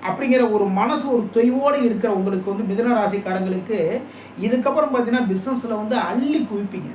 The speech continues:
பிசினஸ்ல வந்து லாபங்கள் அதிகரிக்கும். குடும்பத்துக்கு தேவையான எல்லா விஷயத்தையும் தெளிவா செஞ்சு கொடுத்துருவீங்க. ஆடை ஆபரண சேர்க்கைகள்,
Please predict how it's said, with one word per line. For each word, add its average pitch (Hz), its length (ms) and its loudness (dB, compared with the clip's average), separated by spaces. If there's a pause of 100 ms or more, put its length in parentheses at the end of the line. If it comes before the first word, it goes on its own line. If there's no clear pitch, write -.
(500)
பிசினஸ்ல 247 420 -2
வந்து 226 440 -2
லாபங்கள் 262 440 2
அதிகரிக்கும். 180 580 -4 (600)
குடும்பத்துக்கு 277 720 0
தேவையான 247 500 2
எல்லா 254 360 2
விஷயத்தையும் 262 480 0
தெளிவா 247 240 2
செஞ்சு 202 260 -2
கொடுத்துருவீங்க. 160 540 -8 (1500)
ஆடை 302 400 2
ஆபரண 233 540 2
சேர்க்கைகள், 180 540 -4